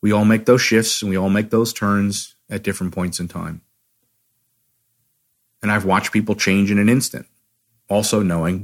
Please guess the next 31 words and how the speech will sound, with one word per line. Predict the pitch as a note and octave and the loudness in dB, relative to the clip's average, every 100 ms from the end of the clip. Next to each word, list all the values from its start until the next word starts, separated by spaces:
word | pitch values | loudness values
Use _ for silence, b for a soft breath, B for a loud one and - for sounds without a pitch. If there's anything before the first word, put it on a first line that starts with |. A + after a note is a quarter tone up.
| F#2+ | -2
that | F#2+ - _ _ _ _ _ _ | -2 -2 _ _ _ _ _ _
there | G2 | -2
were | F#2+ | 0
many, | F#2 F#2+ A2+ | 2 4 4
many | A#2+ A#2 | 4 4
years | A2+ G#2 G2+ F#2+ F#2 | 4 4 4 2 -2
and | - E2+ | -6 -4
many, | F2 G#2 | 0 2
many | G#2+ G#2+ | 4 6
moments | G#2 G#2 G2+ - | 4 4 2 -2
behind | G2+ G2+ C#3 C#3 | -8 -2 0 2
it | G#2 - | 2 -2
that | F#2+ | -6
created | - A2 G#2 C#3+ D#3 G#2 F#2+ | -2 0 4 6 6 4 4
that | G#2+ - _ | 0 -2 _
instant | A2+ A#2+ - A2+ G#2+ - _ _ _ - | 2 2 2 0 -2 -4 _ _ _ -4
opportunity. | G#2 G#2+ - A#2 G2 D2+ - _ _ _ _ _ _ _ _ _ _ _ _ _ _ _ _ _ _ _ _ _ _ _ _ _ _ _ _ _ _ | -4 -2 2 2 2 -4 -12 _ _ _ _ _ _ _ _ _ _ _ _ _ _ _ _ _ _ _ _ _ _ _ _ _ _ _ _ _ _
Living | A2+ G2+ G#2 | -4 0 2
in | G2 | 2
L | F#2+ G2 | 2 4
A | G#2 | 4
for | G#2 G2+ F#2+ F#2 - _ _ _ _ _ _ _ _ | 4 2 2 0 -2 _ _ _ _ _ _ _ _
so | - - G#2+ | -6 2 4
many | G#2 | 4
years | G2 G2 G2+ G#2 G2+ | 4 4 6 4 2
and | F#2 | 0
working | F#2+ G2+ G#2 | 2 2 2
in | G2 | 2
the | |
entertainment | G2 F#2+ A2 A2 G#2 | 2 0 2 2 4
business | F#2 F#2 F2+ | 0 -2 -6